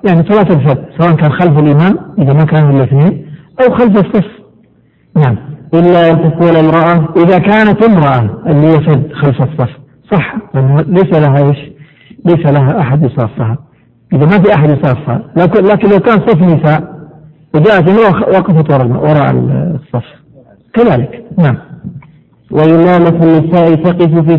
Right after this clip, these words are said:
Speaker 2: صفهن.
Speaker 1: اكتب أي ندبا، لأن ظاهر هذه العبارة إمامة النساء تقف في صفهن معهن، يعني يجوز لها التقدم؟ الجواب لا، يجوز التقدم. نعم. أي ندبا استحباباً،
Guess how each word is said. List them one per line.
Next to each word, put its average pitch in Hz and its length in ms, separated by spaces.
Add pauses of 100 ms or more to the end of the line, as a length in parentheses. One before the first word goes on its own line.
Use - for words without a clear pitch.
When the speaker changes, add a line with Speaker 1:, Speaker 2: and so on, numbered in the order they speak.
Speaker 2:
صفهن. 160 580 (1400)
Speaker 1:
اكتب - 460
أي 165 300
ندبا، 147 600 (840)
لأن 147 200
ظاهر 214 300
هذه 165 300
العبارة 131 600
إمامة 175 440
النساء 156 420
تقف 185 300 (100)
في 156 300
صفهن 180 520
معهن، 190 580 (220)
يعني 151 140
يجوز 254 380
لها 220 80
التقدم؟ 220 560 (680)
الجواب 156 400
لا، 151 220
يجوز 208 220
التقدم. 123 600 (1080)
نعم. 127 260 (840)
أي 147 60
ندبا 160 500
استحباباً، 151 500